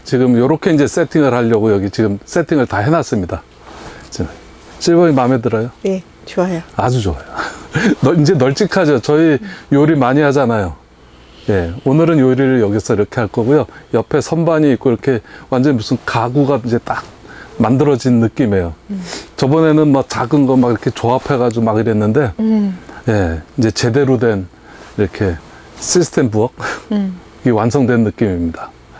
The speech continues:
Speaker 1: 예, 그러면 제가 이제 이렇게 마무리를 해드릴게요. 예, 요거 오백육십짜리 이 반, 이 단 테이블이 완전히 그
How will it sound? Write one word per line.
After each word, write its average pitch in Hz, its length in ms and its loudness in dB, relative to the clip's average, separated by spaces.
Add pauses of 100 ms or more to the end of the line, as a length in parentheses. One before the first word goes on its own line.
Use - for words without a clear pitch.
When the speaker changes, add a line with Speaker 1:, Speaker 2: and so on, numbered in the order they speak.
(600)
Speaker 1:
예, 127 140 2
그러면 180 280 4
제가 180 220 4
이제 160 260 2 (580)
이렇게 135 240 2
마무리를 143 600 4
해드릴게요. 127 580 0 (300)
예, 98 280 0 (800)
요거 113 300 0
오백육십짜리 151 960 2
이 143 40 4
반, 147 220 0 (120)
이 139 160 2
단 139 280 0 (120)
테이블이 131 500 2 (480)
완전히 131 480 2
그 101 380 0